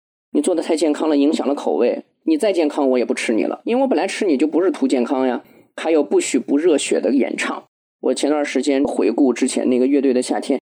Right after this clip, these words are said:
有些知名乐队，他如果不嘶吼，不来点儿听了哐啷的重金属，观众的评分就是低。他不太接受你的一些创作。包括我以前去听那个张学友的演唱会，他在这个演唱会的前半段儿非常努力的、非常投入的唱了一些自己新创作的歌曲啊。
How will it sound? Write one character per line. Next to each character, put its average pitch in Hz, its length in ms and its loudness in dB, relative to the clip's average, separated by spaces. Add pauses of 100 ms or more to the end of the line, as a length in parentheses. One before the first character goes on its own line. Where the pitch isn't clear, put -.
有 156 140 2
些 180 160 0
知 196 180 -2
名 143 200 2
乐 143 160 2
队， 127 260 0 (160)
他 - 160 -4
如 220 140 0
果 180 100 2
不 185 140 -2
嘶 - 260 -2
吼， 123 300 0
不 175 140 -2
来 151 200 0
点 160 140 0
儿 117 100 -2
听 - 180 -4
了 151 80 0
哐 147 200 -2
啷 147 160 2
的 139 100 2
重 143 160 0
金 147 160 2
属， - 240 -2 (200)
观 196 200 0
众 190 140 2
的 131 80 2
评 139 200 0
分 180 160 -2
就 262 200 -2
是 - 120 -2
低。 - 340 -2 (260)
他 - 80 -2
不 285 100 0
太 320 140 2
接 262 280 0
受 247 220 0
你 139 140 2
的 120 80 2
一 131 160 2
些 135 220 0
创 131 280 -2
作。 123 140 0
包 180 160 0
括 202 160 0
我 190 80 2
以 143 120 2
前 135 180 -2
去 151 140 -2
听 165 280 -2
那 147 100 2
个 131 100 2
张 160 140 -2
学 165 160 0
友 131 140 2
的 127 80 2
演 120 140 0
唱 147 180 -2
会， 147 160 -2 (240)
他 160 220 -6
在 156 140 2
这 151 120 2
个 151 60 4
演 127 160 2
唱 156 160 -2
会 170 100 -12
的 147 80 0
前 - 260 -2
半 147 200 0
段 135 140 0
儿 117 160 -2
非 240 120 -2
常 214 240 0
努 135 200 4
力 147 240 0
的、 120 180 2
非 196 160 -2
常 190 160 -2
投 120 280 -2
入 151 180 2
的 135 80 0
唱 147 220 -4
了 127 80 2
一 123 120 0
些 139 140 0
自 131 140 0
己 120 100 0
新 147 220 2
创 147 280 -2
作 127 140 2
的 101 80 2
歌 123 180 2
曲 98 260 -4
啊。 101 220 -2